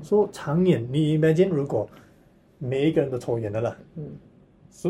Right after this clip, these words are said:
Speaker 1: haze 小咯，haze 就是我们马来西亚自己做出来的。如果啊，
Speaker 2: 嗯。
Speaker 1: 那个时候啊，
Speaker 2: 嗯。
Speaker 1: 完全没有 benefit 嘛。Then，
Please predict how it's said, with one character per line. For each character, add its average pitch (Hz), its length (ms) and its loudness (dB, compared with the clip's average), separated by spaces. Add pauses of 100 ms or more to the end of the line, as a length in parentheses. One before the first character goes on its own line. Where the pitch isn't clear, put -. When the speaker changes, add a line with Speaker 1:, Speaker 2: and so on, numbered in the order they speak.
Speaker 1:
haze 190 260 4
小 147 160 4
咯， 165 180 6
haze 185 200 6
就 196 100 4
是 190 80 2
我 165 120 4
们 131 140 0
马 127 80 -4
来 117 80 -2
西 131 100 0
亚 160 40 4
自 156 80 0
己 123 80 0
做 156 140 0
出 139 160 -2
来 107 120 2
的。 127 280 -4
如 131 200 0
果 131 180 2
啊， 123 100 4
Speaker 2:
嗯。 127 40 -2
Speaker 1:
那 123 100 -2
个 120 60 2
时 101 140 0
候 120 140 2 (100)
啊， - 180 6 (220)
Speaker 2:
嗯。 175 160 -8 (320)
Speaker 1:
完 147 140 4
全 160 220 2
没 151 140 0
有 123 120 -2
benefit 123 380 -2
嘛。 120 300 -2
Then， 156 480 0